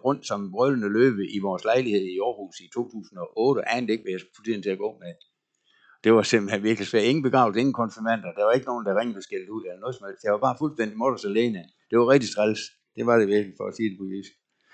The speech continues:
Men, øh, så kan jeg gå ud med det her ord. Der er stadigvæk meget land at erobre. Eller hvis vi så for eksempel tager Caleb.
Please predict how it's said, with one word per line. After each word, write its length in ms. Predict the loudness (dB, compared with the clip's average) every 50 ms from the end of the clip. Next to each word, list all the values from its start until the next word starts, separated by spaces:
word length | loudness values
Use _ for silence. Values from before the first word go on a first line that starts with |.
| -20 -20 -20 -20 _ _ _ _ _ _ _ _ _ _ _ _ -20 -14 -8 -2 2 4
Men, 160 | 4 6 8
øh, 240 | 8 8 8 6 4 0 -4 -10 _ _ _ _ _ 0
så 100 | 2 6
kan 100 | 8 8
jeg 80 | 8 8
gå 80 | 8 6
ud 40 | 4
med 140 | 6 4 4
det 80 | 4
her 140 | 4 4 4
ord. 180 | 4 2 2 2
Der 40 | 2
er 40 | 2 2
stadigvæk 280 | 2 4 4 4 2 4
meget 220 | 4 4 6 6
land 180 | 6 4 2 0
at 400 | -4 -4 -6 -6 -6 -8 -6 -4
erobre. 400 | -4 -2 -2 -4 -6 -8 -20 -20 _ _ _ _ _ _ _ _ _ -20 -20 -20 -20 -20 0 8
Eller 140 | 8 8 10
hvis 220 | 8 6 4 2
vi 60 | -2
så 160 | 0 0 0 2
for 120 | 4 4
eksempel 320 | 4 4 4 2 2 2
tager 200 | 0 2 2 2
Caleb. 480 | 2 6 8 8 8 10 8 6 4 2